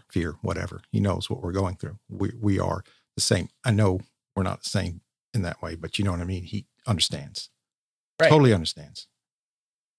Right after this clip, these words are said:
Speaker 2: As, as we've talked, we talked about before, like, if you don't believe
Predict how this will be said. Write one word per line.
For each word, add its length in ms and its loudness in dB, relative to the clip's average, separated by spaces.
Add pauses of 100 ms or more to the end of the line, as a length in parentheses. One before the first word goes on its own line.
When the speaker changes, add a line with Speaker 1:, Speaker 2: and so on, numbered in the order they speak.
(180)
Speaker 2:
As, 320 -4
as 200 -6
we've 280 -4
talked, 320 2 (260)
we 140 -6
talked 260 -2
about 180 -4
before, 300 -4
like, 200 -6
if 160 -12
you 60 -2
don't 200 2
believe 480 -4